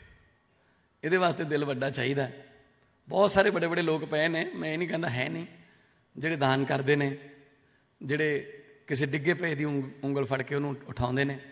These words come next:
ਕਿਸੇ ਦੀ ਕਿਤਾਬ ਦਾ ਵਰਕਾ ਬਣਦੇ ਨੇ, ਕਿਸੇ ਦੇ ਜ਼ਖਮ ਦੀ ਮੱਲਮ ਬਣਦੇ ਨੇ। ਸੋ ਇੱਕ ਦੂਜੇ ਨੂੰ ਜੇ ਆਪਾਂ ਹੈਲਪ ਕਰੀਏ, ਕਿਉਂਕਿ ਰੱਬ, ਰੱਬ ਕੋਈ ਪਤਾ ਨਹੀਂ ਕਿਹੜੇ ਭੇਸ 'ਚ ਤੁਰਿਆ ਫਿਰਦਾ ਹੈ।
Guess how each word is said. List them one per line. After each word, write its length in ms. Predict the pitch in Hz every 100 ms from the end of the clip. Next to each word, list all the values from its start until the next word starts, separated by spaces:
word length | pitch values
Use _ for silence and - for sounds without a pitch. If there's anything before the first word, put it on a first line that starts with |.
| - - _ _ _ _ _ _ _ _ _ _ -
ਕਿਸੇ 240 | 139 147
ਦੀ 100 | 143
ਕਿਤਾਬ 460 | 131 - 131 139 139
ਦਾ 260 | 139 - - - - _ _ _ -
ਵਰਕਾ 360 | 123 147 - 160
ਬਣਦੇ 300 | 143 139 143
ਨੇ, 140 | 139 - - - _ _ _ _ _ _ _ _ _ _ _ _ _ _ -
ਕਿਸੇ 260 | 151 147
ਦੇ 220 | 147 143 139
ਜ਼ਖਮ 420 | 120 135 156 147
ਦੀ 260 | 147 139 131
ਮੱਲਮ 340 | 135 139 156 147
ਬਣਦੇ 300 | 135 131 139
ਨੇ। 120 | 139 - - - _ _ _ _ _ _ _ _ _ -
ਸੋ 120 | 151
ਇੱਕ 140 | 147
ਦੂਜੇ 220 | 151 147
ਨੂੰ 80 | 160
ਜੇ 100 | 151
ਆਪਾਂ 180 | 143 147
ਹੈਲਪ 260 | 127 127 -
ਕਰੀਏ, 300 | 135 135 139
ਕਿਉਂਕਿ 460 | - - 170 175
ਰੱਬ, 440 | 165 151 156 - -
ਰੱਬ 240 | 180 175
ਕੋਈ 140 | 202
ਪਤਾ 200 | 202 208
ਨਹੀਂ 120 | 226 208
ਕਿਹੜੇ 180 | 214
ਭੇਸ 220 | 208 214 190
'ਚ 60 |
ਤੁਰਿਆ 220 | 180 175
ਫਿਰਦਾ 260 | 156 160 151
ਹੈ। 140 | 135